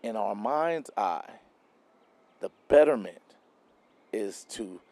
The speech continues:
give the next guy that looks like it,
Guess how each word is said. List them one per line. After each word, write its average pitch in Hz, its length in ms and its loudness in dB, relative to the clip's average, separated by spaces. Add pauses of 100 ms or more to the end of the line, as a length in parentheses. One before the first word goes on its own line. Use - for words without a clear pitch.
(460)
give 123 400 4
the 110 80 -2
next 117 440 -2
guy 117 220 4
that 98 200 -2
looks 151 760 8 (1080)
like 98 360 -6
it, - 100 -20